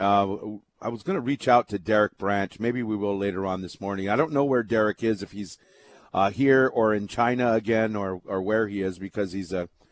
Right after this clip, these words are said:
he does business in China. But, uh, yeah, it's, it's, I didn't realize that, I didn't know this, that, uh, and I found out by reading Steven's article,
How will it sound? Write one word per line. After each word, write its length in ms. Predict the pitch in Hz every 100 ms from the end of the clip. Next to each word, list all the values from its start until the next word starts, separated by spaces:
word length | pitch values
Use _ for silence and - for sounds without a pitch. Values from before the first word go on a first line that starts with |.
| _ _ _
he 80 | -
does 220 | 117 107
business 400 | 98 113 104 -
in 80 | 95
China. 460 | - 104 107 95 98 _ _ - - - -
But, 380 | 101 123 117 -
uh, 300 | 123 113 107 123
yeah, 340 | 131 135 113
it's, 400 | 113 131 - -
it's, 300 | - 131 - - -
I 120 | 220
didn't 240 | 285 254
realize 540 | 165 147 120 104 104 95
that, 180 | 117
I 80 | 123
didn't 180 | 196 262
know 160 | 120 101
this, 440 | 92 110 - - _ _ _ _ _ 113
that, 320 | 135 127 123 -
uh, 240 | 117 110 117
and 100 | 120
I 60 |
found 300 | - 143 131
out 140 | 127 117
by 120 | 113
reading 340 | 107 123 113
Steven's 400 | - 127 113 107
article, 480 | 110 165 190 107 107